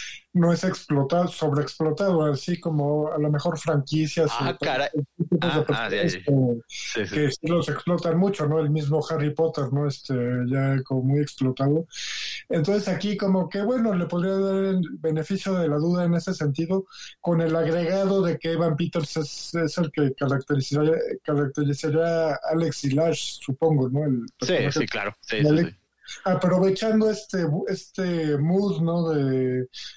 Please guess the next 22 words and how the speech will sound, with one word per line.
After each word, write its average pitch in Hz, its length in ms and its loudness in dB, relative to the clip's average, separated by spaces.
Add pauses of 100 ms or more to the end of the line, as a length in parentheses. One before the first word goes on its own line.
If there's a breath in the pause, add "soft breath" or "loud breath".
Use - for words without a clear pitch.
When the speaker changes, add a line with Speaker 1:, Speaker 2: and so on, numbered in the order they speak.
(120 loud breath)
Speaker 1:
eh, 135 960 0 (1000)
de 160 300 -2
moda, 170 360 2
¿no? 165 200 2
De 165 140 0
por 143 160 -2
haber 160 220 0
interpretado 156 720 0
a 147 60 0
Dahmer, 151 440 2
¿no? 147 80 2
Este 147 200 -8
personaje 143 480 -2
asesino 151 520 0
serial 147 360 0
en 151 140 2
la, 135 80 2 (500 loud breath)
en 139 100 0
la 139 100 4
serie 170 260 0
de 151 120 4
Netflix, 160 640 0